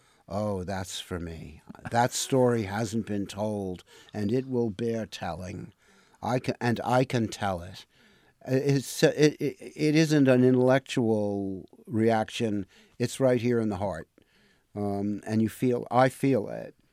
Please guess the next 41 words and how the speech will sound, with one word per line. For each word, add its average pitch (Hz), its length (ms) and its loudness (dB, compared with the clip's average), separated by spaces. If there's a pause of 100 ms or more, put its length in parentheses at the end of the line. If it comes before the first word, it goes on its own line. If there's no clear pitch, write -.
And 104 180 0
then 120 120 2
I 117 160 2
know 117 300 4
I'm 110 140 0
in 104 120 -2
the 104 80 -2
right 104 260 -4
place. 90 360 -10
And 101 100 -6
if 95 120 -12
I 110 120 -4
don't 117 240 0
feel 104 280 -4
it, 98 80 -8
I'm 98 200 -4
not 104 240 -6
in 101 80 -16
the 87 100 -14
right 90 280 -12
place. 90 260 -10
It 107 100 -10
has 135 200 -6
to 139 100 -8
be, 123 380 2 (340)
I 123 80 -2
have 160 200 4
to 139 80 0
have 127 200 -2
an 113 80 0
emotional 107 540 -2
response 98 640 -4 (360)
so 131 200 -4
that 110 180 -2
the 120 120 -4
reader 180 360 0
can 82 200 -6
have 90 240 -8
an 87 80 -10
emotional 73 600 -12
response. - 760 -18